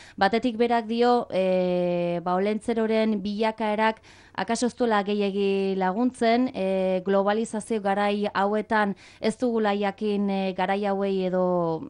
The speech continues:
edo honi aurre egiten, eta nolabait Olentzero gero eta Santa Clausago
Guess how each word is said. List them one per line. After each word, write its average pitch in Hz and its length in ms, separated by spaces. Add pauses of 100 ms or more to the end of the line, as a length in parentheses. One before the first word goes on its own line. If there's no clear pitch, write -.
edo 175 240
honi 196 520 (320)
aurre 220 320
egiten, 226 380
eta 208 200
nolabait 202 560
Olentzero 220 560
gero 220 180
eta 226 180
Santa 202 440
Clausago 185 840